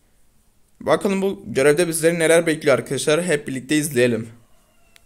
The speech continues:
Burada bütün sağ köşede bütün komşular toplanmış.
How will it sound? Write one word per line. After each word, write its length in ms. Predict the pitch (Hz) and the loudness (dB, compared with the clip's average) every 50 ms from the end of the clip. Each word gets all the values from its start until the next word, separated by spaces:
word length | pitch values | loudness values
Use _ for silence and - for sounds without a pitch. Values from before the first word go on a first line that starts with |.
| _ _ - _ _ _ _ _ _ _ _ _ _ _ - _ _ _ _ _ _ _ - - _ - | _ _ -20 _ _ _ _ _ _ _ _ _ _ _ -20 _ _ _ _ _ _ _ -20 -20 _ -6
Burada 360 | 147 165 175 180 220 196 190 | -6 -4 2 4 4 4 4
bütün 340 | 202 - - 226 233 226 - | 2 -2 0 -2 -2 -2 -2
sağ 460 | - - - - 190 196 208 202 202 - | 0 0 4 6 4 4 4 0 -6 -2
köşede 420 | - 170 160 165 160 151 165 170 | -2 -2 0 0 2 0 0 -2
bütün 180 | 170 - 185 180 | 0 -4 -6 -4
komşular 500 | - 170 147 143 147 - 151 160 170 165 | -2 -4 -4 -2 -2 2 4 4 4 4
toplanmış. 720 | 170 147 - 127 123 117 117 104 107 - - - - - | 0 -4 -4 -4 -4 -4 -4 -4 -4 -4 -4 -6 -6 -10